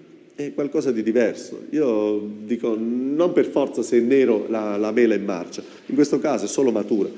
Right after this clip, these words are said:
Ah, a proposito, questa varietà qui si può mangiare anche quando è completamente bianca, come qua, ed è tutta croccante, però è meno dolce.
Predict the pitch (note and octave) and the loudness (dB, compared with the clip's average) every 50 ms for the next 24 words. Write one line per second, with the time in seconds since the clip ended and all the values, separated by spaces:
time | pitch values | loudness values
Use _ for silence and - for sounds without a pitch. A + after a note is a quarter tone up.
0 | - - - - D#3+ D#3 C3+ - - - - - E3 E3 C3+ A#2 A#2+ A#2 A#2+ C3+ | -14 -8 0 2 2 2 2 0 -4 -2 -2 0 2 2 2 2 2 0 0 0
1 | C3+ D#3 D3 C#3+ C#3 F3+ G3 F#3+ F3+ E3 - B2+ - C3 B2+ B2+ B2 A#2+ B2+ B2 | 2 2 2 2 2 0 0 2 0 0 0 0 0 0 2 2 4 4 4 4
2 | D3 E3+ F3 E3 A#2+ - C#3 C3 C3 B2+ A2+ - C3 B2+ B2 B2 B2 C#3+ B2+ C3+ | 4 4 4 4 4 4 4 4 4 2 2 2 2 2 2 2 2 2 2 2
3 | D3+ D#3 D#3 D3 - - C#3 B2+ A#2+ G2+ A#2+ C3 A#2 G#2 G2+ G#2 - - E3 F3+ | 2 0 0 -2 2 6 6 6 6 6 4 2 2 2 0 -4 -2 -2 -2 -2
4 | F3+ - - - - - - - - - - _ _ - _ _ _ _ _ _ | -2 -4 -8 -14 -18 -20 -20 -20 -20 -20 -20 _ _ -20 _ _ _ _ _ _
5 | _ _ _ _ _ _ - A#2 A#2 B2 A#2 - - A#2 G#2 B2 D#3 E3 - - | _ _ _ _ _ _ -4 0 0 0 0 0 0 0 0 -2 -4 -6 -8 -14
6 | - - - - - - - C#3+ C3 C#3 C#3 - - A#3+ A3 - - C#3 G#2+ - | -18 -20 -20 -20 -12 0 2 4 6 6 4 6 4 4 4 4 2 0 0 2
7 | C3 C#3 - - D3+ B2 A2 G#2 G#2 A2+ - E3 D#3+ F3+ F#3 F3+ D#3+ D3+ D#3 D3+ | 2 2 2 2 0 2 2 2 2 2 2 4 4 4 4 4 4 4 6 6
8 | C#3 A#2+ A2 G2 F2+ E2+ - - - F2 E2+ - - | 6 6 4 2 2 0 -2 -4 -8 -8 -8 -10 -14